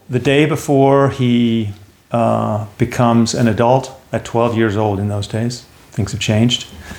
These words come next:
he, uh, he runs away from the relative's house, can't stand the idea of it, and runs to, um, another relative,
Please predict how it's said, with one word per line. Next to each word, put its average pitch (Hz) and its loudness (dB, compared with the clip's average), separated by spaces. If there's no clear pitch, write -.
he, 123 4
uh, 110 2
he 120 2
runs 127 2
away 107 0
from 107 -4
the 113 -6
relative's 107 -2
house, 117 0
can't 127 0
stand 113 0
the 110 2
idea 107 0
of 107 0
it, - -6
and 110 0
runs 117 2
to, 104 0
um, 101 -4
another 131 2
relative, 104 -2